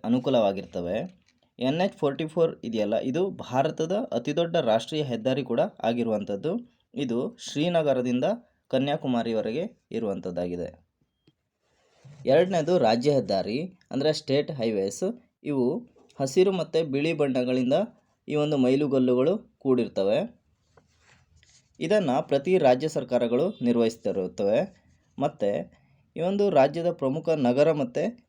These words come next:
ಜಿಲ್ಲೆಗಳನ್ನು ಈ ಒಂದು ರಾಜ್ಯ ಹೆದ್ದಾರಿ ಸಂಪರ್ಕ ಮಾಡ್ತದೆ. ಮೂರನೇದು ಜಿಲ್ಲಾ ರಸ್ತೆಗಳು.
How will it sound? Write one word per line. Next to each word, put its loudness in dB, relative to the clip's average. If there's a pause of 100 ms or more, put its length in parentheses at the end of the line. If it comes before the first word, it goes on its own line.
ಜಿಲ್ಲೆಗಳನ್ನು 2
ಈ -4
ಒಂದು -2
ರಾಜ್ಯ 2
ಹೆದ್ದಾರಿ -2 (120)
ಸಂಪರ್ಕ -4
ಮಾಡ್ತದೆ. -8 (760)
ಮೂರನೇದು 0
ಜಿಲ್ಲಾ 4
ರಸ್ತೆಗಳು. 0